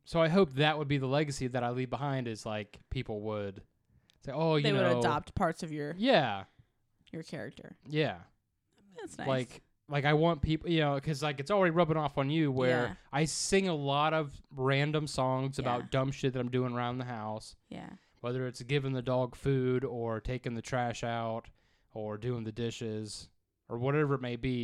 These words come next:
Speaker 1: usually I'm singing a dumb song about it. And it's rubbing off on you. So that will be the legacy that I hope that I could leave behind.
Speaker 2: Yeah.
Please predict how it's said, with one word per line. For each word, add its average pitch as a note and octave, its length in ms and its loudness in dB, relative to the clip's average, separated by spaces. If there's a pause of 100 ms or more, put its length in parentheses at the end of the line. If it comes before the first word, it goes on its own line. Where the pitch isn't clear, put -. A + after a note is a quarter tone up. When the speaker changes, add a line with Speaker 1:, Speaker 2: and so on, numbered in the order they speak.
Speaker 1:
usually B2 300 -2
I'm A2+ 80 -6
singing A#2+ 340 -6
a G#2+ 40 -8
dumb A2+ 200 -4
song A#2 300 -6
about F#2+ 300 -10
it. G2 180 -14 (880)
And D3+ 80 2
it's D3+ 100 -4
rubbing F#3+ 240 6
off D3+ 220 4
on C3+ 160 2
you. C#3+ 180 4
So B2+ 160 -4
that E3 220 4
will E3 60 -2
be D#3+ 120 4
the D#3 80 2
legacy D#3 380 2
that C#3 120 0
I D#3+ 120 2
hope D#3 200 0
that C3+ 120 0
I F3+ 160 4
could C#3 180 -4
leave A#2+ 140 -6
behind. G#2 420 -8
Speaker 2:
Yeah. D#3 240 -12